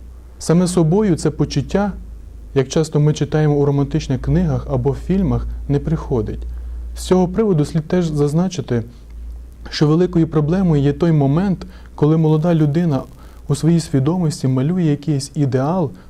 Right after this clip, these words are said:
а потім намагається під цей формат підігнати свою половинку. І від таких стосунків, звичайно, наша половинка страждає і в якийсь момент не витримує, тікає від нас.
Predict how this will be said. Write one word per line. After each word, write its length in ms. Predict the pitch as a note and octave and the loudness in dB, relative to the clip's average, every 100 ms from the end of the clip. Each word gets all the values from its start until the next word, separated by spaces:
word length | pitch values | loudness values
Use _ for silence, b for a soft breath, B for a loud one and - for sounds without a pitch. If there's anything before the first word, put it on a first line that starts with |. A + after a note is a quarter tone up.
| - | -4
а 100 | B2+ | -4
потім 400 | B2 F3+ E3 C#3+ C#3 - | 0 0 0 -2 -4 -2
намагається 560 | C3 B2+ C#3 D#3+ D#3 - | 0 2 2 0 0 -4
під 200 | C#3 A#2+ | -4 -2
цей 160 | B2+ | -2
формат 400 | B2 A#2+ A#2+ E3+ - B B - | -2 -2 0 -2 -6 B B -4
підігнати 480 | A#2+ B2 D3 D#3 | 0 2 0 -2
свою 280 | C#3+ B2+ C3 | -4 -4 -4
половинку. 720 | B2+ C#3+ D3 C#3+ G#2+ G#2 - - - B - | 0 0 2 0 -2 -6 -12 -16 -20 B 0
І 80 | |
від 180 | C#3 D#3 | 2 2
таких 320 | D#3+ D3+ F3 | 0 0 0
стосунків, 680 | - C#3+ C3 G3+ G#3 F#3+ A#2+ | 0 -2 0 2 2 2 0
звичайно, 640 | A#2+ B2+ - G3 F#3 B2 A2 B - | 0 -2 0 0 2 0 -2 B -2
наша 260 | C3 C3+ | -2 0
половинка 560 | C3 B2+ B2 D3 E3+ C#3+ | -2 0 0 0 -2 -4
страждає 720 | - C3+ C3 A#2 D3+ E3+ A#2 G#2+ B - | -2 -2 -2 0 0 0 -2 -4 B -2
і 40 | |
в 40 | B2+ | -2
якийсь 360 | C3 C3+ C3 | 0 0 0
момент 380 | B2+ C3 B2+ - | 0 0 -2 -2
не 80 | A#2 | -4
витримує, 640 | A2+ - D3 F3+ C#3+ A2+ G#2+ B B | -2 -2 0 0 -2 -2 -6 B B
тікає 420 | - A#2+ C3 C3 B2+ | -8 -4 -2 0 0
від 160 | A#2+ | 0
нас. 380 | A#2+ G#2 G2 - | -2 -2 -6 -14